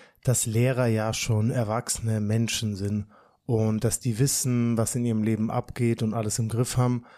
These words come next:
Aber wenn man dann so in dem Alter ist, wo man aus der Schule schon länger raus ist und f-, einige Freunde hat, die auch Lehrer sind, merkt man schon noch, ja,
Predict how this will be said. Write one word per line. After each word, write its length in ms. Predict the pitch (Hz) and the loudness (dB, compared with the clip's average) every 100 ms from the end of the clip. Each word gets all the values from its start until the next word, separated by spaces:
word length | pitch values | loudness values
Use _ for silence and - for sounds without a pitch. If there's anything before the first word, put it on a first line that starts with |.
| - _ | -20 _
Aber 220 | - 113 110 | -4 -2 2
wenn 100 | 135 | 2
man 160 | 147 | 2
dann 240 | 135 131 113 | 2 0 0
so 280 | 120 123 | 2 2
in 100 | 131 | 2
dem 160 | 113 117 | 0 0
Alter 280 | 123 117 120 | -2 0 0
ist, 300 | 143 143 - | -2 -4 -2
wo 60 | |
man 160 | 123 123 | 0 0
aus 140 | 117 | 0
der 100 | - | -2
Schule 340 | 113 - 139 131 | -4 -2 0 0
schon 220 | - 113 | -2 -2
länger 240 | 117 120 | 0 0
raus 340 | 101 110 135 - | 0 0 0 0
ist 220 | 131 - | -2 -2
und 160 | 113 107 | -6 -10
f-, 200 | - - - _ | -14 -18 -20 _
einige 680 | - 117 123 117 120 117 110 _ _ _ _ _ _ _ | -4 0 0 2 4 2 -2 _ _ _ _ _ _ _
Freunde 460 | - - 131 147 127 | -4 2 2 4 4
hat, 180 | 135 - | 4 2
die 100 | 123 | 2
auch 180 | 117 | 2
Lehrer 280 | 117 135 139 | 0 2 2
sind, 220 | 127 120 | 0 0
merkt 260 | 113 127 - | 2 0 0
man 140 | 120 | -2
schon 220 | - 135 147 | 0 0 2
noch, 240 | 143 - - - - - - | 0 -4 -18 -20 -20 -20 -4
ja, 500 | 113 127 151 151 | 0 2 2 -2